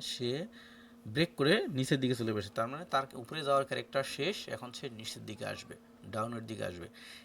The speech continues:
এইখান থেকে আমাদের থিঙ্কিং শুরু হয়ে যাবে সব সেল ট্রেড নেয়া। সিগন্যালে যত ধরনের ইন্ডিকেটারে সিগন্যাল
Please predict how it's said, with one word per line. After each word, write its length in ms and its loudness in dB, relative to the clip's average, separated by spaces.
এইখান 280 -2
থেকে 140 -4
আমাদের 220 -2
থিঙ্কিং 280 -8
শুরু 180 -2
হয়ে 160 -2
যাবে 140 -4
সব 120 -4
সেল 220 -2
ট্রেড 240 -4
নেয়া। 120 -8
সিগন্যালে 380 -2
যত 160 2
ধরনের 320 0
ইন্ডিকেটারে 500 0
সিগন্যাল 260 0